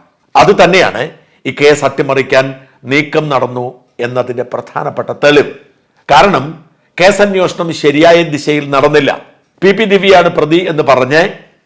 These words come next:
ജനവികാരം തണുപ്പിക്കാൻ കുറച്ചു ദിവസം ജയിലിൽ അടച്ച് അത് ആത്മഹത്യയാണ് എന്ന് വരുത്തി തീർത്ത് ദിവ്യയ്ക്ക് അതിൽ പങ്കില്ല എന്ന് സ്ഥാപിക്കുന്ന തരത്തിൽ പഴുതുകളോടെ അന്വേഷണം പൂർത്തിയാക്കാനുള്ള മെല്ലെപ്പോക്കായിരുന്നു. കേസുമായി ബന്ധപ്പെട്ട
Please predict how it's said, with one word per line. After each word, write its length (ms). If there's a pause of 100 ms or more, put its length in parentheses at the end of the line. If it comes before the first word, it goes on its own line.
(260)
ജനവികാരം 580
തണുപ്പിക്കാൻ 560
കുറച്ചു 300
ദിവസം 240 (100)
ജയിലിൽ 360
അടച്ച് 280 (760)
അത് 140
ആത്മഹത്യയാണ് 920 (500)
എന്ന് 180
വരുത്തി 360
തീർത്ത് 300 (140)
ദിവ്യയ്ക്ക് 520
അതിൽ 160 (120)
പങ്കില്ല 440 (800)
എന്ന് 200
സ്ഥാപിക്കുന്ന 640
തരത്തിൽ 300 (100)
പഴുതുകളോടെ 640 (580)
അന്വേഷണം 480
പൂർത്തിയാക്കാനുള്ള 800
മെല്ലെപ്പോക്കായിരുന്നു. 800 (300)
കേസുമായി 460
ബന്ധപ്പെട്ട 300